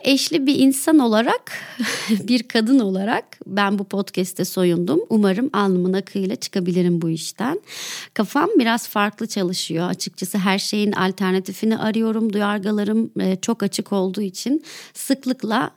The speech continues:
ve coğrafyada kader olduğu için, e, zaman zaman, ara ara, sık sık, bazen <laughs> mutsuzluk yaşayabiliyorum herkes gibi.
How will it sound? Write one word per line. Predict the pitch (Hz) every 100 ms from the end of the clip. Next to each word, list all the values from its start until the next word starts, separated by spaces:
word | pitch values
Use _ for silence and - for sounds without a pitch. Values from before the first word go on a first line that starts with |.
| _ 196
ve | 190 - -
coğrafyada | 190 190 202 196 180
kader | 185 180 196
olduğu | 214 185 170
için, | 175 180 269 302 -
e, | 185 180 175 170 170 170
zaman | 170 180 175 208 233 233
zaman, | 180 170 208 254 - _ _ -
ara | 208 262
ara, | 202 185 196 -
sık | - 247
sık, | - 202 202 -
bazen | 202 247 208 190 190 - - - - 254
<laughs> | - - - - 277 277
mutsuzluk | 226 220 220 - 233 226 233 247
yaşayabiliyorum | 202 190 - 185 185 190 196 170
herkes | 170 190 190 - 165 -
gibi. | 156 160